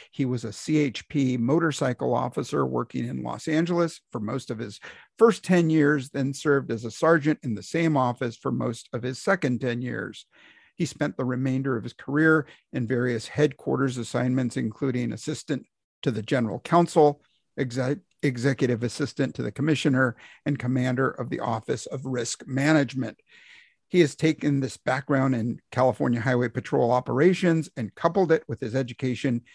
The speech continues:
in risk management and his experiences as an attorney. He is the co-founder of Lexipol, a company designed to standardize public safety operations nationally. Currently, public safety personnel in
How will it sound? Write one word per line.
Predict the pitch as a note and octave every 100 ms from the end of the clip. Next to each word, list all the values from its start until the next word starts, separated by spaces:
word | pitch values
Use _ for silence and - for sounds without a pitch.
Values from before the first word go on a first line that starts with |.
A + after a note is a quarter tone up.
| _ -
in | C3+
risk | A#2+ A2+ -
management | C3+ D#3 F3+ D3 D3+ F3 - _ _ -
and | D3
his | B2+ A#2+
experiences | - - C#3 C3 C#3 A#2 C#3 C3 -
as | A#2+ B2 A#2 _ -
an | B2
attorney. | B2+ - F3+ E3 C#3 G2+ - _ _ _ _ _ _
He | F#3 E3+
is | B2+
the | C3
co-founder | - D#3 D3+ B2+ C#3+ C3+
of | G#2
Lexipol, | D3 D#3+ - D3 - D#3+ G#3+ A#3 -
a | -
company | B2+ C#3 C#3 B2+
designed | A#2 A#2 C3 C3+ D3 B2
to |
standardize | A2 - B2+ C3 B2 B2 A#2+
public | - C3+ C3 B2+
safety | - A#2+ - A#2
operations | B2 - C3+ C#3+ D#3 C#3 C3+
nationally. | D#3 F3 F3 E3 C3 G#2 - _ _ _ - - _ -
Currently, | E3+ E3+ G3 F#3+
public | D3 D3+ D#3+
safety | - C#3+ -
personnel | D3 D#3+ C#3 D3+ C#3 D3+
in | C3